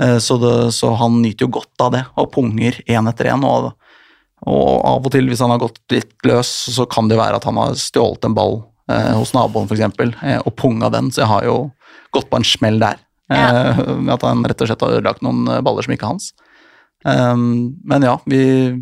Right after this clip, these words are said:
Speaker 1: vi deler den interessen å spille fotball, men han er veldig gøy, for han er, han er vanskelig å ta ballen fra,
Speaker 2: Ja.
Speaker 1: <laughs> rett og slett.
Speaker 2: Han er god
Speaker 1: Ja, han er
Speaker 2: på
Speaker 1: god å skjerme ballen veldig med kroppen, så jeg, jeg tør jo ikke å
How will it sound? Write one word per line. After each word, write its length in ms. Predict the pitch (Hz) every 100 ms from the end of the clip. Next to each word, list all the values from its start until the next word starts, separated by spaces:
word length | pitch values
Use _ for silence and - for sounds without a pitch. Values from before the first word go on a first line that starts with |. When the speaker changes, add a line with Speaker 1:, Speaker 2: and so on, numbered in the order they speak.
| 127
Speaker 1:
vi 100 | 135
deler 280 | 139 135 139
den 100 | 143 127
interessen 360 | 143 127 -
å 40 | -
spille 220 | 170 160
fotball, 400 | 175 - - -
men 160 | 92
han 120 | 202 -
er 60 | 127
veldig 280 | 110 - 101
gøy, 160 | 123 147
for 120 | 123
han 120 | 120 90 95
er, 100 | 123 _ - - - _ _ _ -
han 240 | - - - - 127
er 60 | 185
vanskelig 260 | 170 -
å 40 | -
ta 60 | 208
ballen 220 | - 127
fra, 120 | 330 - _ - - - 269
Speaker 2:
Ja. 200 | 233 339
Speaker 1:
<laughs> 40 |
rett 160 | 202 -
og 60 | 214
slett. 180 | 277 - -
Speaker 2:
Han 120 | 226
er 120 | 247 220
god 160 | 208 -
Speaker 1:
Ja, 140 | 135
han 120 | 185 196
er 80 |
Speaker 2:
på 80 | -
Speaker 1:
god 120 | 196 190
å 80 | 180
skjerme 440 | - 208 127 127
ballen 240 | 139 123 160
veldig 200 | 139 123
med 80 | 139
kroppen, 220 | 135 165
så 80 | 170
jeg, 140 | 156 147
jeg 140 | 151
tør 160 | 139 127
jo 60 | -
ikke 140 | 156
å 80 | 147